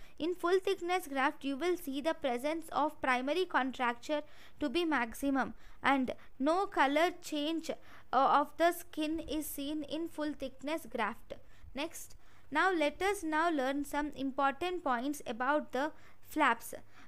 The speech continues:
Flaps are partial or complete isolated segment of tissue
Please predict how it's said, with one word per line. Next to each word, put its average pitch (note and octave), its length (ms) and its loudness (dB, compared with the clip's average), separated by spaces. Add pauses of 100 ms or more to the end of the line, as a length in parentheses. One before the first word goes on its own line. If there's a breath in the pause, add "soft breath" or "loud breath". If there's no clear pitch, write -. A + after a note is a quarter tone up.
(120)
Flaps E4+ 500 2
are D#4+ 260 2 (120)
partial D4 680 2 (100)
or D4+ 140 2
complete D4 640 -2 (100)
isolated D4+ 840 0
segment C#4 560 -4
of D#4 240 -2
tissue C4+ 400 -4